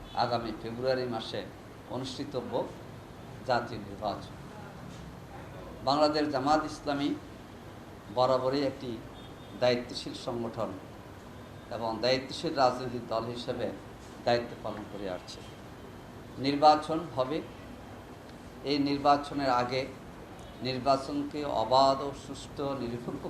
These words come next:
করার জন্যে বাংলাদেশ জামাত ইসলামের পক্ষ থেকে আমরা সরকারের দৃষ্টি আকর্ষণ করছি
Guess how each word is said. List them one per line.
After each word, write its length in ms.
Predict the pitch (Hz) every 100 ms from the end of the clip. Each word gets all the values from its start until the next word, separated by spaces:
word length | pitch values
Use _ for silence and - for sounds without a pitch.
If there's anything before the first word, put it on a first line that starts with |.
| 135
করার 260 | 123 120 -
জন্যে 240 | 110 110 98 - - - - - - - - - - 120
বাংলাদেশ 340 | 123 127 123 110
জামাত 280 | 107 123 151 147
ইসলামের 360 | - 143 135 131 -
পক্ষ 180 | - 139 131
থেকে 200 | 127 110 - - - - - - 101
আমরা 200 | 120 117 -
সরকারের 400 | 123 120 120 113 107
দৃষ্টি 240 | - - 107
আকর্ষণ 400 | 107 123 - 143 -
করছি 260 | 117 113